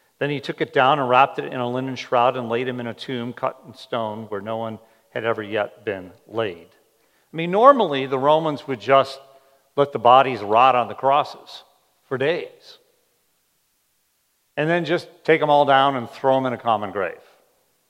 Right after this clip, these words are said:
Now, in special situations, they might have given family and friends permission to take down the body of the crucified and bury their own dead, but not in Jesus' case, because remember, his crime, so to speak, was high treason.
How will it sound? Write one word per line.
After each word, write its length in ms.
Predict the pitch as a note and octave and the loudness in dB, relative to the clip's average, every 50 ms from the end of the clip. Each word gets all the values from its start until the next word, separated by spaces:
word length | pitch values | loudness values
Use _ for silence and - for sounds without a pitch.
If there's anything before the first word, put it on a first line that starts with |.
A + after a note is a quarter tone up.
| _ _ _ _ _ _ _ _ _ _ _ _ _ _ _ _ _ _ _ _ | _ _ _ _ _ _ _ _ _ _ _ _ _ _ _ _ _ _ _ _
Now, 80 | D3 D#3 | 0 0
in 60 | D#3+ | 0
special 340 | - - G3 G3 F#3+ - A3+ | 0 2 2 0 2 0 -6
situations, 840 | - - F3+ D#3 - - C#3 D3+ F3 F#3+ - - D3+ D3 D3+ D3+ | -6 -6 -6 -6 -6 -2 0 2 2 2 0 0 -6 -8 -6 -4
they 100 | C3+ D3+ | -4 -2
might 240 | C#3 D3 E3 F3 F3 | 0 0 0 0 -2
have 120 | F3 D3 B2+ | -4 -4 -4
given 280 | D3 C#3 A#2+ B2+ A#2+ | -6 -6 -4 -6 -10
family 400 | A2 - C3 B2 A#2+ A#2 A#2 A2+ | -8 -8 -8 -6 -6 -8 -10 -12
and 80 | A2+ - | -12 -10
friends 260 | - B2 A#2 A2 G2 | -8 -8 -8 -8 -10
permission 560 | - - A#2+ A2 G#2+ G#2+ G2+ - - C3 C#3 C3 | -12 -12 -10 -10 -10 -12 -12 -12 -14 -14 -14 -14
to 120 | - - | -16 -20
take 260 | A2 - A#2 A2+ G#2+ _ | -12 -10 -10 -10 -8 _
down 220 | - A2 G#2 G2+ | -4 -4 -4 -6
the 60 | G2 | -6
body 300 | F#2 G2 G2 G2 F#2+ G2 | -4 -2 -2 0 -2 -4
of 100 | F#2+ F2+ | -8 -12
the 40 | - | -14
crucified 640 | - - A2 G2 - - G2 - G2+ F2+ F#2+ G#2 | -18 -18 -18 -18 -18 -20 -10 -6 -4 -4 -4 -4
and 140 | G2 F2 E2 | -6 -8 -10
bury 240 | F#2 G2 G2 G2 F#2 | -8 -8 -8 -8 -8
their 100 | F#2+ F#2 | -10 -10
own 160 | F#2 F2+ F2 | -12 -12 -12
dead, 260 | E2+ F#2+ F#2+ G#2 G2+ | -10 -8 -8 -8 -8
but 160 | - A2 - - | -10 -14 -10 -6
not 280 | E3+ E3 F#3 G3+ F#3+ | -2 0 0 0 0
in 160 | E3+ C#3+ B2 | -2 -6 -10
Jesus' 420 | G#2 A2+ D3 F#3 F#3 C#3+ A#2+ A2 G2 | -12 -12 -12 -12 -12 -12 -12 -14 -14
case, 380 | - - G2 - G#2 B2+ - _ _ _ _ _ _ _ | -12 -14 -12 -12 -12 -12 -14 _ _ _ _ _ _ _
because 260 | D3 C3+ C3+ B2+ C3 | -10 -10 -10 -10 -12
remember, 380 | D3 C#3+ D#3+ F3 E3 E3 D#3+ B2+ | -6 -4 -2 -2 0 0 0 0
his 240 | B2 C3 B2+ G#2 | -2 -4 -4 -6
crime, 800 | - - - - - D3+ D#3 F3 E3+ C#3+ A#2+ A2 B2+ E3+ G3 F#3 - | -10 -16 -20 -6 -2 2 2 4 4 2 0 -2 -6 -8 -8 -10 -12
so 180 | - - A#2+ | -10 -10 -10
to 80 | A#2 G2+ | -10 -10
speak, 480 | F#2+ - - G#2 F#2 G2 A#2+ _ _ _ _ _ _ _ _ _ _ _ _ _ _ _ _ _ _ _ - | -14 -16 -14 -14 -14 -14 -16 _ _ _ _ _ _ _ _ _ _ _ _ _ _ _ _ _ _ _ -8
was 140 | A#2+ A#2 - | -8 -6 -2
high 220 | C3 B2+ C3 C3 | -2 0 0 0
treason. 420 | - - E3 D#3 D#3 C#3 - - | -4 -6 -6 -6 -6 -8 -10 -16